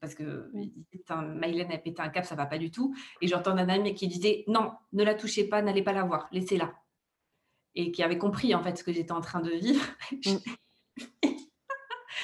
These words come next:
Speaker 1: Et je me suis dit : « Je, je pense que heureusement qu'on est dans un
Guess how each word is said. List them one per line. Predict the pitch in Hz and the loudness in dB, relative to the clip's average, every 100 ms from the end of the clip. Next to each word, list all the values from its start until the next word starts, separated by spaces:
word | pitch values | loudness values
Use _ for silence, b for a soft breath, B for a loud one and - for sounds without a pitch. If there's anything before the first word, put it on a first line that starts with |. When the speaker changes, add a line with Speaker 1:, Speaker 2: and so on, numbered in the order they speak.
| B B B B B - | B B B B B -4
Speaker 1:
Et | |
je | 339 | 2
me | 302 | 4
suis | 302 285 | 4 6
dit : « | 339 | 6
Je, | 349 - _ _ _ | 4 -2 _ _ _
je | - - - | -14 -10 6
pense | 311 311 | 6 6
que | - | 2
heureusement | 247 269 269 269 277 277 | 6 6 6 6 6 6
qu'on | 233 | 4
est | 214 | 4
dans | 208 214 | 4 2
un | 226 | 2